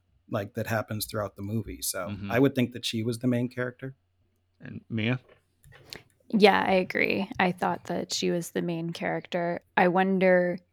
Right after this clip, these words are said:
Speaker 3: 'cause originally they weren't gonna make a trilogy. They were just making a movie, right? Then, okay, you can't make any more movies about the sister, obviously. So were they, did they just kind of back into it being the Apu trilogy, or was that the plan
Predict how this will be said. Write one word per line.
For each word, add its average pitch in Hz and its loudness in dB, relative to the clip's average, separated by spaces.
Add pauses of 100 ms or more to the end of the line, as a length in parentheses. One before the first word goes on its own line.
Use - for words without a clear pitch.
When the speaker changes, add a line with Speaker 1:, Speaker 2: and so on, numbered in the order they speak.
(180)
Speaker 3:
'cause 202 8
originally 240 10
they 202 8
weren't 180 6
gonna 165 0
make 160 -2
a - -16
trilogy. - -2
They 165 2
were 165 2
just 156 -6
making - -6
a - -6
movie, - -2
right? - 2 (220)
Then, 160 2 (100)
okay, 156 2 (340)
you - -6 (220)
can't 180 0
make 156 -2
any 160 0
more 156 2
movies 156 0
about 160 2
the 175 2
sister, 175 8
obviously. 175 4 (320)
So 175 8
were 185 8
they, 165 4 (180)
did 175 4
they 165 6
just - -8
kind 156 -2
of 147 -8
back - 0
into - -4
it - -2
being 185 -2
the - -4
Apu - -4
trilogy, 185 -2
or 180 6
was 170 2
that - 0
the - -10
plan - 0